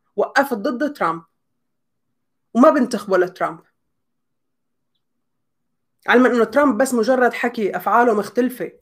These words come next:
هو وصل المسلمين للبرلمان. وبكل الأحوال اللي، اللي بيعرف، آه، شو أنا و-، وعلى مدار عشر سنين خدمته أو سمع إني أنا قدمت خدمة لحدا بيعرفه أو ما شاف مني شيء،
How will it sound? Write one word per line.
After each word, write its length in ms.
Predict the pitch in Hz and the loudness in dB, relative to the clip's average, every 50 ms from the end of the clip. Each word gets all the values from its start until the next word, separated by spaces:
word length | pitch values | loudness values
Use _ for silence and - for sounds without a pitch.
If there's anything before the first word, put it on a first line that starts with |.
| - - - _ - 247 | -20 -20 -12 _ -2 0
هو 240 | 269 277 226 214 | 2 4 4 4
وصل 420 | 220 214 214 - 208 180 175 170 - | 2 0 -2 -4 -4 -4 -4 -4 -6
المسلمين 960 | - 190 180 180 185 185 180 - - 196 202 208 196 190 175 180 175 175 170 - - - - - - | -8 -6 -6 -6 -6 -8 -8 -6 -6 -4 -2 -2 -2 -2 -2 -4 -4 -4 -4 -6 -10 -18 -20 -18 -10
للبرلمان. 580 | 170 180 180 175 180 170 170 165 143 - - _ _ _ _ _ _ _ _ _ _ _ _ _ _ _ _ _ _ _ _ _ _ _ - - _ - | -6 -6 -4 -2 -2 -4 -2 -4 -6 -6 -10 _ _ _ _ _ _ _ _ _ _ _ _ _ _ _ _ _ _ _ _ _ _ _ -20 -20 _ -4
وبكل 320 | - 202 208 233 233 302 302 | -4 -2 -2 0 2 2 2
الأحوال 440 | 240 202 - - 196 175 165 170 - - - - - - | 2 2 2 2 2 2 2 0 -2 -10 -20 -12 -6 -4
اللي، 340 | 202 208 202 214 208 - 196 | -2 -2 0 0 -2 -2 -2
اللي 200 | 202 196 196 202 | -2 -2 -2 -2
بيعرف، 680 | 175 180 247 254 262 262 202 185 175 175 - - _ _ _ _ _ _ _ - | 0 2 2 4 4 4 2 2 0 -2 -6 -20 _ _ _ _ _ _ _ -6
آه، 180 | - 196 190 - | -4 -4 -4 -4
شو 220 | - - - 226 - | -6 -6 -2 0 0
أنا 400 | 190 185 180 170 165 165 170 - _ _ _ _ _ - | 2 2 0 0 -2 -4 -8 -12 _ _ _ _ _ -4
و-، 80 | 202 | -4
وعلى 500 | 190 180 190 175 165 175 175 170 190 190 | -2 -2 0 0 2 2 4 4 4 4
مدار 300 | 196 202 196 226 240 233 | 4 4 6 6 6 4
عشر 320 | 202 220 226 220 - - 208 | 4 2 0 -2 -4 -6 -6
سنين 320 | 202 - 214 196 185 180 | -6 -2 0 0 0 0
خدمته 680 | 185 - 196 180 196 196 185 180 - 175 170 165 - - | -2 -4 -2 0 0 0 -2 -2 -4 -4 -4 -2 -2 -2
أو 140 | 185 185 180 | -2 -2 -4
سمع 520 | - - 196 190 233 220 - - - _ _ _ - | -6 -6 -4 -2 -2 -2 -4 -6 -14 _ _ _ -6
إني 320 | 185 180 180 185 185 160 185 | -6 -4 -2 -2 -2 -2 -2
أنا 140 | 185 180 | -2 -2
قدمت 380 | 170 180 170 190 185 190 175 185 | -2 -2 -2 -2 -2 -2 -4 -6
خدمة 360 | - - 196 170 175 170 165 | -4 -4 -2 0 0 0 0
لحدا 360 | 165 165 - - 196 170 175 | 0 -2 -2 -2 -2 0 0
بيعرفه 640 | 170 165 190 190 175 175 175 175 - - 170 - - - - - - - - - | 0 2 2 2 4 2 0 -2 -4 -8 -8 -8 -8 -12 -20 -18 -18 -10 -2 2
أو 140 | - 208 196 | 4 4 6
ما 160 | 196 220 247 | 6 4 4
شاف 340 | 240 - 247 208 190 - - | 2 2 0 0 0 -2 -2
مني 300 | 196 185 185 180 170 165 | -2 0 0 0 -2 -2
شيء، 400 | 170 - - 202 185 180 180 - | -4 -6 -6 -4 -4 -4 -6 -10